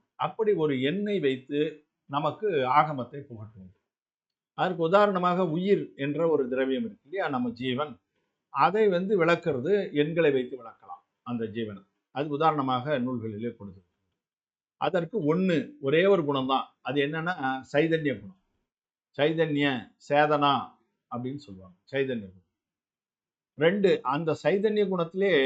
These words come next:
ரெண்டு அடங்கியிருக்கு. என்னன்னு சொன்னா ஞான குணம், தரிசன குணம் ரெண்டு இருக்கு. அவர் அந்த உயிர் வந்து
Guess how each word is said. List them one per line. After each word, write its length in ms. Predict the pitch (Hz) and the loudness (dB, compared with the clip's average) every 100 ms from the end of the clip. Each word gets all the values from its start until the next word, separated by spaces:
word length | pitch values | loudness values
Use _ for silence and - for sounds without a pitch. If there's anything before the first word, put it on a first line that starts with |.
| 143 - _ _ _ _ | 0 -8 _ _ _ _
ரெண்டு 320 | 135 190 226 214 | 0 0 6 6
அடங்கியிருக்கு. 540 | 165 160 147 120 98 117 | 6 4 2 0 -4 -6
என்னன்னு 340 | 147 170 160 | -4 -4 -6
சொன்னா 260 | 127 135 139 120 127 _ _ _ _ _ _ _ _ _ _ - 120 127 127 | -6 -4 -2 -2 -6 _ _ _ _ _ _ _ _ _ _ -18 -18 -10 2
ஞான 280 | 147 175 202 | 6 6 6
குணம், 320 | 160 165 214 226 - _ - | 4 2 2 0 -12 _ 4
தரிசன 360 | 151 151 175 135 | 4 4 0 -2
குணம் 280 | 110 95 _ _ _ | -4 -10 _ _ _
ரெண்டு 240 | 139 160 160 | -4 0 0
இருக்கு. 240 | 147 123 | 0 -6
அவர் 160 | 101 101 _ _ _ _ | -10 -14 _ _ _ _
அந்த 200 | 120 123 117 117 | -8 -2 -2 -2
உயிர் 280 | 143 170 151 | -2 0 0
வந்து 280 | 120 120 | -2 -4